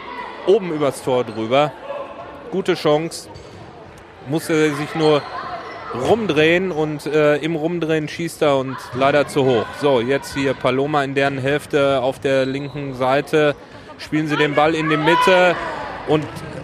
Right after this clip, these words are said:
Timmy rennt mit und kann so viel sich ran, äh, sich ranpirschen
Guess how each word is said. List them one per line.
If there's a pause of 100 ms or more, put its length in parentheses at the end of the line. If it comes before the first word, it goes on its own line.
(580)
Timmy (260)
rennt
mit (600)
und
kann
so
viel (800)
sich (180)
ran,
äh, (880)
sich
ranpirschen